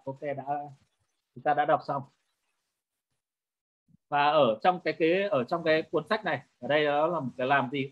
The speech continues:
có, ờ, tác giả làm bất kể cái điều gì, tác giả đều có một cái kế hoạch năm năm từ bất động sản, chứng khoán cho đến kinh doanh theo mạng, đúng không ạ? Mà thậm chí ở ngoài đời thì chúng ta cũng có thể nhìn thấy được,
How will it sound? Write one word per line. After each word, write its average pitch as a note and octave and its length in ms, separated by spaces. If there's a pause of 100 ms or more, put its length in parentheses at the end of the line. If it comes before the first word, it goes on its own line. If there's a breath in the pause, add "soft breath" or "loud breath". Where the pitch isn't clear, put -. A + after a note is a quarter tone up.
(120)
có, C#3+ 320 (380)
ờ, C#3 180
tác G3+ 140
giả D3 300
làm C#3 260
bất A#3+ 160
kể D#3+ 80
cái C#3+ 120
điều D#3 200
gì, B2+ 300
tác G2+ 140
giả B2+ 200
đều B2 140 (100)
có B2 80
một F3 140
cái - 140
kế C#3+ 140
hoạch D#3 200
năm D#3 180
năm C#3+ 280
từ B2+ 240
bất G3+ 140
động D#3 200
sản, B2 180 (220)
chứng C#3+ 140 (100)
khoán C3+ 220 (400)
cho D3 80
đến C#3 260
kinh E3+ 140
doanh D#3+ 180
theo D#3 100
mạng, D#3 260 (120)
đúng C3 120
không D#3+ 80
ạ? E3 100 (580)
Mà C#3+ 140
thậm D#3+ 140
chí E3 120
ở F#3 120
ngoài C#3 160
đời C#3+ 200
thì C#3 140
chúng C#3+ 120
ta F3+ 160
cũng - 100
có G3 120
thể C3 120
nhìn C3 220
thấy C3+ 160
được, F#3 140